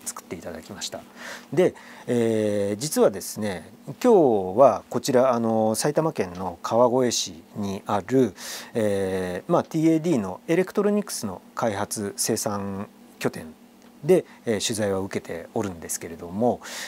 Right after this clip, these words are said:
えー、スピーカーに関して言うと、えー、今の天童木工さんから本当五分ぐらいのところにある、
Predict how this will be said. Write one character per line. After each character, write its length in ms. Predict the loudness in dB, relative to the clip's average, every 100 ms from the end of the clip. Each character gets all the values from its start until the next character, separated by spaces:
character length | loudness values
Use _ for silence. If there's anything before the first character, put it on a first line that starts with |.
| -4
え 380 | -2 0 0 -2
ー、 40 |
ス 120 | -4
ピ 140 | 0 0
ー 20 |
カ 140 | 2
ー 40 | 2
に 240 | 2 -2
関 220 | -2 -2 -2
し 100 | -6
て 140 | -10
言 200 | -10 -10
う 100 | -12 -2
と、 260 | 2 2 0 -14 -14 -4
え 300 | -2 -2 0
ー、 60 |
今 160 | 2 2
の 200 | -2 -16 -20 -4
天 160 | -2 2
童 120 | 2
木 200 | 0 -2
工 160 | -8 -10
さ 140 | -10
ん 100 | -14
か 160 | -8 -6
ら 200 | -6 -8 -6
本 180 | -6
当 480 | 0 2 4 2 -2 -10 -20 -20 -20 -20 -20 -20 -20 -18 -2
五 140 | 2
分 160 | 6 6
ぐ 80 | 8
ら 120 | 6
い 40 |
の 100 | 4 -12 _
と 120 | -4
こ 100 | -2
ろ 80 | -2
に 180 | -4 -10
あ 140 | -12
る、 240 | -4 -2